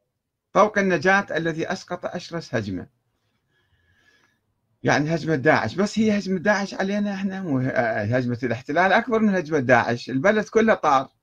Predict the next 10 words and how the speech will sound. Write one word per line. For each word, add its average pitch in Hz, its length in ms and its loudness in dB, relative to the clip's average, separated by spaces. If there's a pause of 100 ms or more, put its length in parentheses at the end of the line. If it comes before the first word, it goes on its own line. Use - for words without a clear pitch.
(960)
ولا 165 240 2
يزال 190 300 2
طاير، 170 400 0 (880)
وبعض 143 320 2
المراجع 165 440 0 (240)
مو 202 200 2
لا 185 120 6
كلمة 139 460 -2 (200)
على 139 240 -2
الاحتلال، 107 600 -4